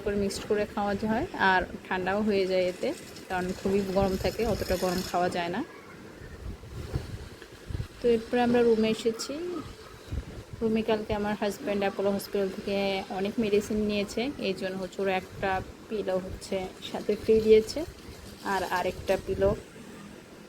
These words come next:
আমার হাজব্যান্ড হচ্ছে টাকা দিয়ে নিয়ে এসেছে আর কি। একটা পিলো ছিল কমপ্লিমেন্টারি ট্রাভেল পিলো। তো এখানে, ওখানে খেয়াল করিনি, রুমে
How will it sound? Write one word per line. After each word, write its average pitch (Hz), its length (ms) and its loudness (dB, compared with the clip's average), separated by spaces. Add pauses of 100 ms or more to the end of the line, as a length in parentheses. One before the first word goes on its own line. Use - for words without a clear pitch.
(420)
আমার 196 240 4
হাজব্যান্ড 185 400 2
হচ্ছে 185 240 -4 (320)
টাকা 196 220 0
দিয়ে 226 160 6
নিয়ে 196 180 4
এসেছে - 320 -2
আর 185 140 -2
কি। 285 100 -4 (840)
একটা 202 240 0
পিলো 196 160 4 (100)
ছিল 190 120 0 (120)
কমপ্লিমেন্টারি 190 680 0 (560)
ট্রাভেল 190 380 4
পিলো। 196 200 6 (920)
তো 202 80 0 (220)
এখানে, 208 280 2 (600)
ওখানে 247 260 4
খেয়াল 233 240 6
করিনি, 214 220 6 (640)
রুমে 202 180 4